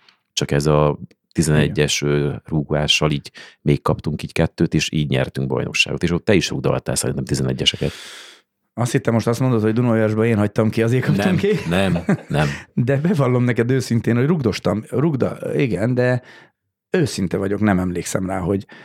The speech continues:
Speaker 2: hogy, ö, hogyan, meg milyen. Azt tudom, hogy akkoriban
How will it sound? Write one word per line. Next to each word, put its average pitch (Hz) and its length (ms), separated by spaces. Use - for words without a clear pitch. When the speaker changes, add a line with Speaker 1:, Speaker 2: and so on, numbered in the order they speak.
Speaker 2:
hogy, 98 340
ö, 101 380
hogyan, 104 320
meg 101 120
milyen. 101 240
Azt 151 240
tudom, 131 340
hogy 110 160
akkoriban 107 640